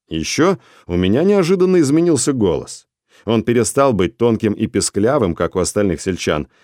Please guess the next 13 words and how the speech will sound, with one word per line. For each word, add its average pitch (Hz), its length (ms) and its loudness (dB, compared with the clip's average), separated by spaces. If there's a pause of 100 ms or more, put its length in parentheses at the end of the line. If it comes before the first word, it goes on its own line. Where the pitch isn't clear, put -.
(180)
а 98 140 0
зазвучал 101 500 0
вдруг, 107 320 -2
будто 104 340 -2
в 85 80 -2
меня 98 300 2
вселился 104 520 0
клыкарь, 107 600 0 (260)
а 80 140 -2
то 98 180 0
и 107 140 4
дикий 104 380 0
ревун. 120 420 0